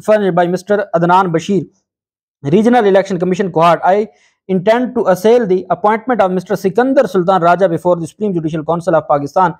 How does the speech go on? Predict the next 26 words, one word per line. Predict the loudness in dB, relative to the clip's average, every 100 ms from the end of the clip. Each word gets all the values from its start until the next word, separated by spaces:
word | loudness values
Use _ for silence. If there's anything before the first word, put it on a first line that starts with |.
| _ _ 0
allegedly | 4 4 2 -2 -4 _ -6
inter | -2 0
alia | 0 0 0
due | 0 -2 -4 -4
to |
the | -2 -2 0
following | 0 0 -8 -10 -8 -4
additional, | -4 -2 0 -2 -4 _ _ _ 0
uh, |
points। | 2 2 2 0 -8 _ _
कि | -2
जी | 0 0 -2 -4
जो | -4
अदनान | 0 0 2 2 2
बशीर | -2 -2 0 0
है, | 0
रीजनल | 0 0 0 0
इलेक्शन | 0 0 -2 -6
कमिश्नर | -6 -6 -8
कोहाट | -4 0 2 2 -2
है, | -4 _ _ -6
उसकी | -6 -4 -2
जानिब | 0 0 -2
से | -2 0
जो, | 0 -2
अ, | -6 _ 2 4 2